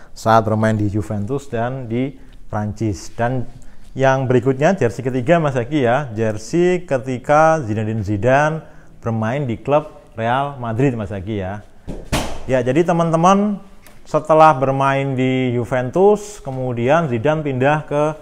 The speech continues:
Real Madrid, ya, yaitu setelah musim dua ribu satu. Ini dia salah satu jersey yang dipakai Zinedine Zidane di Real Madrid.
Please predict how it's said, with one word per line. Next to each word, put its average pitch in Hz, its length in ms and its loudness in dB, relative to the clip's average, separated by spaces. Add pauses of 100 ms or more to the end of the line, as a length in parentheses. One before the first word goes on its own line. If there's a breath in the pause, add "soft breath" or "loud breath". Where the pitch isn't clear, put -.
(280 loud breath)
Real 135 160 4
Madrid, 135 480 4 (480 soft breath)
ya, 95 320 -4
yaitu 95 160 -6
setelah 113 320 -4
musim 110 320 -4
dua 101 160 -2
ribu 98 160 -6
satu. 95 560 -6 (560 soft breath)
Ini 110 160 -2
dia 165 480 4 (240)
salah 127 240 0
satu 139 480 -2
jersey 117 480 0
yang 165 80 0
dipakai 123 560 -2
Zinedine 107 400 -4
Zidane 135 400 2
di 143 240 0
Real 120 160 0
Madrid. 101 400 -4